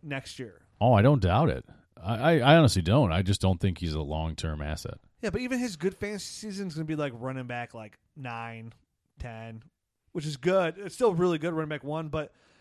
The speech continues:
Speaker 1: for what you probably get in return, like, I'd rather invest in a top four pick this year in the draft. Like, what if you can get pick four and get a guy like Darius Geis if he comes out, or even, like, a guy like Calvin Ridley?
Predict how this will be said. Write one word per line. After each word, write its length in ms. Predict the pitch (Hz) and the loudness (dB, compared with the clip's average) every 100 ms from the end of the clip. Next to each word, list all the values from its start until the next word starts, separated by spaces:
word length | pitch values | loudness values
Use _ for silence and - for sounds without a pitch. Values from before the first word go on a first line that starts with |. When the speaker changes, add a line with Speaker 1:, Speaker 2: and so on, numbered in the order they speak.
| _ | _
Speaker 1:
for 80 | - | -2
what 260 | 185 233 - | 2 2 0
you 80 | 202 | -2
probably 160 | 202 | -2
get 100 | 175 | -2
in 60 | 180 | -8
return, 500 | 160 - 160 180 208 | -8 -10 -10 -10 -10
like, 160 | 175 175 | -12 -10
I'd 160 | 170 190 | -6 -4
rather 220 | 196 180 | -2 -4
invest 580 | 165 143 160 151 - - | -6 -6 -6 -6 -10 -16
in 680 | 165 156 156 151 147 147 143 _ _ | -12 -8 -6 -6 -6 -8 -10 _ _
a 80 | - | -14
top 360 | - 165 156 - | -8 -8 -8 -8
four 180 | 156 139 | -4 -4
pick 320 | 151 143 - | -6 -10 -12
this 340 | 135 123 156 - | -12 -8 -8 -8
year 240 | 117 98 - | -12 -12 -16
in 80 | 131 | -14
the 80 | |
draft. 400 | 110 117 90 - _ _ _ _ | -12 -12 -12 -20 _ _ _ _
Like, 180 | 120 131 - | -10 -10 -4
what 160 | 151 | -4
if 120 | 160 131 | -4 -6
you 140 | 147 | -6
can 140 | 143 131 | -6 -8
get 300 | 139 139 - _ - | -8 -10 -14 _ -12
pick 160 | 147 - _ | -10 -12 _
four 340 | 240 254 196 190 | -6 -2 -2 -4
and 80 | 160 | -6
get 60 | |
a 40 | 156 | -6
guy 200 | 147 147 | -4 -4
like 240 | 139 135 | -6 -10
Darius 420 | 131 135 131 131 - | -10 -8 -8 -10 -4
Geis 460 | 202 190 160 147 | 0 0 -2 -8
if 80 | 131 | -12
he 60 | 127 | -10
comes 260 | 143 127 | -12 -10
out, 240 | 123 127 135 | -10 -10 -12
or 120 | 151 | -12
even, 220 | 147 147 | -10 -10
like, 160 | 143 135 | -12 -12
a 40 | 123 | -10
guy 200 | 131 127 | -10 -8
like 160 | 123 | -10
Calvin 380 | - 120 110 110 | -12 -12 -12 -12
Ridley? 320 | 139 123 98 | -10 -12 -16